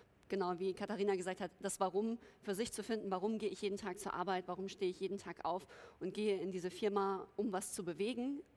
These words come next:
Ähm, wie gesagt, es kann auch auf Produktseite sein oder es muss nicht immer was mit, äh, sozusagen gesellschaftlichem Impact oder Social Impact zu tun haben. Ähm, ich persönlich habe natürlich für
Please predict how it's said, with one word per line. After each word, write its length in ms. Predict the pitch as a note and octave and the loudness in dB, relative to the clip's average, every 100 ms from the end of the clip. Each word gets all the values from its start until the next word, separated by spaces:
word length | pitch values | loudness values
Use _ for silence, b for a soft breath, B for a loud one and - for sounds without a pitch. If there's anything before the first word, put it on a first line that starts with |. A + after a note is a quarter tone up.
| F3+ | -2
Ähm, 280 | F3+ F#3 | -2 0
wie 60 | E3+ | 0
gesagt, 220 | F3+ F3 | 0 -2
es 60 | - | -2
kann 180 | G3+ F#3 | 0 0
auch 160 | F3 | 0
auf 120 | F#3 - | -2 -4
Produktseite 560 | F#3 G3+ - F#3+ G3 | -4 -4 2 2 2
sein 240 | F3 F#3 F#3+ | 2 2 2
oder 260 | F3+ F3+ F#3+ B B | 0 -2 -4 B B
es 80 | - | -2
muss 180 | G3 G3+ | 0 0
nicht 120 | G3+ | 0
immer 140 | F#3+ | 2
was 160 | F3+ - | 0 0
mit, 300 | F#3 - - | -2 -2 -8
äh, 260 | F3 F3 F3+ B B B | -4 -2 -4 B B B
sozusagen 380 | D3 F3 F#3 F#3+ | -4 0 2 0
gesellschaftlichem 800 | F3+ F#3+ A3 G3 - F3+ - F#3+ | 2 2 2 -2 -4 -6 -4 -2
Impact 420 | F3+ F#3 F3 - | -4 -2 -6 -2
oder 160 | E3+ | -4
Social 340 | E3+ F3 F#3+ - | -2 -2 -2 -2
Impact 320 | F#3 F#3+ D#3+ | -4 -6 -6
zu 100 | - | -8
tun 260 | - F3 F#3 | -4 -4 -2
haben. 320 | E3+ F3 A#3 B B B B B | -2 -2 -4 B B B B B
Ähm, 320 | F#3+ F#3 F3+ F3 - | 0 2 0 -4 -4
ich 200 | G3 - | -4 -2
persönlich 500 | - F#3 G#3+ A#3 A3+ | -2 0 2 2 0
habe 120 | A3+ | 0
natürlich 380 | G3+ F#3+ F#3+ F3+ | 0 2 0 0
für 480 | - G3+ F#3+ F#3+ F#3+ | -6 0 2 2 0